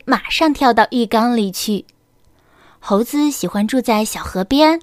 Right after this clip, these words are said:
或者海边的树上，这样一来，当它们感到太热的时候，就可以马上跳进水里凉快一会儿啦。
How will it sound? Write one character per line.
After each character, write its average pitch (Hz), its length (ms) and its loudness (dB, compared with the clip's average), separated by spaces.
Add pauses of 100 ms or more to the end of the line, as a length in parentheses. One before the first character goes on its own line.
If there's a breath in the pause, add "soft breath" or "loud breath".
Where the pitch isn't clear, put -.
(200 loud breath)
或 208 220 2
者 185 260 0
海 175 360 -8
边 262 200 2
的 330 140 4
树 190 300 0
上， 180 260 -4 (540 loud breath)
这 - 160 4
样 254 160 4
一 214 160 0
来， 185 340 0 (240 loud breath)
当 214 140 0
它 247 160 -2
们 247 120 0
感 175 200 -4
到 180 160 -2
太 - 240 -2
热 330 260 6
的 240 100 6
时 214 200 0
候， 226 340 2 (220 loud breath)
就 202 120 0
可 180 200 -4
以 190 160 0
马 233 320 0
上 330 260 4
跳 254 180 0
进 208 200 0
水 190 240 0
里 190 180 0
凉 170 320 -4
快 302 200 2
一 269 120 4
会 233 180 0
儿 190 80 2
啦。 202 260 0